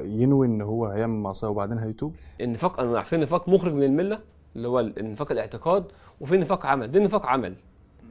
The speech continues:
Speaker 2: مش بيخرج من الملة، بس طبعًا ده، ده م-، خطير جدًا.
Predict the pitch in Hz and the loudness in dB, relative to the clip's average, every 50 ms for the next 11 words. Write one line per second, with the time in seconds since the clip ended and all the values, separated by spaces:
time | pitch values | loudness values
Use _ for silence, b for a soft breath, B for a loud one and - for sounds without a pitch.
0 | - - - - 131 - - 214 214 220 180 156 147 156 202 208 180 160 139 - | -20 -18 -14 -14 -8 -6 -2 0 2 2 4 6 6 8 8 8 8 6 2 2
1 | - 196 196 202 190 165 143 - - - 117 123 117 120 123 143 147 139 156 180 | 4 4 6 6 4 2 0 -4 -6 -6 -4 -4 -2 4 4 4 6 6 4 4
2 | 196 202 202 190 - - - - - - 123 131 123 - - 73 - - 131 131 | 4 4 2 0 -2 -6 -12 -20 -14 -6 -4 -2 -2 -2 -4 -8 -8 -6 -6 0
3 | - 190 175 156 180 180 151 127 107 90 | 2 2 6 8 8 8 8 4 0 -6